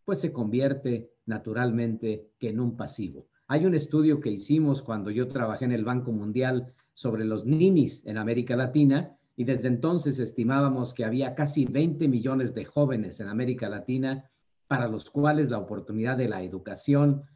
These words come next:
no representaba algo tangible. Eran jóvenes que ni estudiaban, ni trabajaban, y que consecuentemente estaban condenados a prolongar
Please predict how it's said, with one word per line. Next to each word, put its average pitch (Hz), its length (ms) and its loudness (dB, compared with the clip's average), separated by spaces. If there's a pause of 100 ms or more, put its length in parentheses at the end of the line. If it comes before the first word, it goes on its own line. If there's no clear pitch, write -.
(140)
no 143 160 4
representaba 110 680 -2
algo 104 220 -6
tangible. 87 580 -10 (340)
Eran 123 480 0
jóvenes 139 520 2
que 98 120 -8
ni 101 160 -4
estudiaban, 127 800 -2 (120)
ni 143 200 6
trabajaban, 110 760 -2 (120)
y 135 140 -4
que 120 120 -8
consecuentemente 120 1200 0 (100)
estaban 135 580 0
condenados 117 720 -2
a - 120 -8
prolongar 85 840 -6